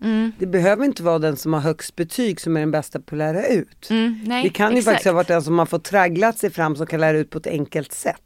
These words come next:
Speaker 1: Ja, det handlar
Speaker 2: Så
Speaker 1: väl lite om så här person, att känna pe-, eh, ja,
Speaker 2: Och
Speaker 1: känna
Speaker 2: din mamma är ju
Speaker 1: personer
Speaker 2: nu
Speaker 1: och
Speaker 2: lärare och är duktig på att lära ut antagligen.
Speaker 1: Ja,
Speaker 2: Mm.
Speaker 1: hon lär väl inte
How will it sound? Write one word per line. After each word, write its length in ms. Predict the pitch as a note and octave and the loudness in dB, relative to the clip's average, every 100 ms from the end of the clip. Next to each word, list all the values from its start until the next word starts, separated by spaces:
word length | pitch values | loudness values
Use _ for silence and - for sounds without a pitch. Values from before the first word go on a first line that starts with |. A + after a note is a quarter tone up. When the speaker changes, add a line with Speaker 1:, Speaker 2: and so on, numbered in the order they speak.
| _ | _
Speaker 1:
Ja, 340 | A#3+ B3 F#3+ G#3 G#3+ - - _ | 0 2 2 -2 -14 -20 -20 _
det 80 | - | -4
handlar 180 | A#3+ F#3+ | 0 2
Speaker 2:
Så 20 | |
Speaker 1:
väl 60 | G#3+ G#3 | 2 2
lite 120 | G3 | -2
om 100 | F#3 | 0
så 60 | |
här 120 | F#3 E3 | 0 0
person, 580 | F#3+ F3+ G#3 F#3 E3 | -2 -4 -2 -2 -2
att 220 | D#3+ - - | -2 -2 -2
känna 220 | A3 F3 | -2 -2
pe-, 120 | - - D#3+ | -4 -2 -2
eh, 60 | - - - - - - | -4 -12 -16 -18 -10 -2
ja, 200 | G3 - | -2 -2
Speaker 2:
Och 60 | - | 0
Speaker 1:
känna 220 | G3+ G3 | 4 6
Speaker 2:
din 60 | |
mamma 420 | A3 G#3 G3 A3 A#3+ | 6 8 8 6 6
är 0 | |
ju 160 | E3+ | 6
Speaker 1:
personer 100 | E3+ G3 | 6 6
Speaker 2:
nu 40 | F#3 | 6
Speaker 1:
och 60 | |
Speaker 2:
lärare 840 | E3 E3+ E3 D#3+ D#3 D#3 D#3 D#3+ D#3 | 8 6 6 4 4 4 4 4 4
och 460 | D#3 D3+ D3+ D3 A#2+ | 4 2 2 0 -2
är 160 | - E3+ | -2 0
duktig 380 | D#3+ D3+ - D3+ | 0 -4 -6 -4
på 80 | |
att 40 | D#3 | 0
lära 240 | D3+ C#3+ | 2 2
ut 240 | D3 C3+ - | 0 -2 -4
antagligen. 760 | C#3+ C3+ D3 C#3 C3+ C3+ C3+ - - - - - | -4 -4 -6 -4 -4 -4 -6 -12 -20 -20 -18 -6
Speaker 1:
Ja, 280 | G#3+ C4 B3+ | 2 4 6
Speaker 2:
Mm. 120 | B3 | 4
Speaker 1:
hon 120 | C4 | 4
lär 160 | C4+ B3 | 4 4
väl 100 | A#3+ | 2
inte 200 | A3 | -4